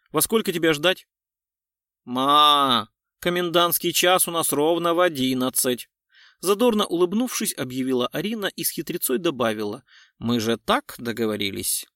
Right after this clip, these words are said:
Впрочем, с учётом некоторых пикантных обстоятельств, мне, наверное, у Жанки стоит погостить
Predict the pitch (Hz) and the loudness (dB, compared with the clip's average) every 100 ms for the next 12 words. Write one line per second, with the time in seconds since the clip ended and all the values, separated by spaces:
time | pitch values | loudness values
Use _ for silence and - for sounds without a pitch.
0 | _ _ - - _ - 247 - 208 - | _ _ -20 -20 _ -4 -2 -2 -2 -2
1 | 196 - 202 196 180 170 170 160 156 - | -2 0 0 0 -4 -6 -6 -4 -6 -6
2 | 165 - 139 117 123 - - - 147 226 | -8 -2 -2 -2 -10 -10 -6 -4 -2 -4
3 | 240 123 110 - 113 117 143 202 214 208 | -6 -8 -8 -10 -10 -8 -4 -4 -4 -6
4 | 190 190 190 180 180 175 - 170 160 175 | -2 2 2 0 -2 -4 -4 -4 0 0
5 | 175 - - - 160 160 - 151 151 - | 0 -4 -4 -2 -2 -2 -4 -4 -4 -4
6 | 160 151 - | -6 -8 -12